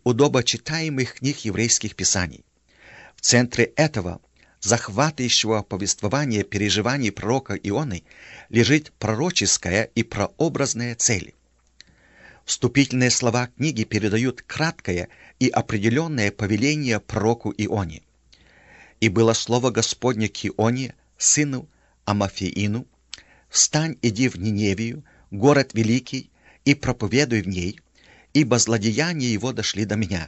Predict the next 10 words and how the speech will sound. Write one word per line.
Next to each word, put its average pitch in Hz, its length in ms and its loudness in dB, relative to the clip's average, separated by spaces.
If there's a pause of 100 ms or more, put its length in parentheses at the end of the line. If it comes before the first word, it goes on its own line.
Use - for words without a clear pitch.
(100)
Первая 101 380 0
глава 98 240 0
с - 140 -2
первого 131 420 -4
по - 140 -10
второй 92 300 -4
стих. - 360 -2 (1080)
Теперь - 340 4
пророк 120 380 -2 (100)
Иона 117 480 0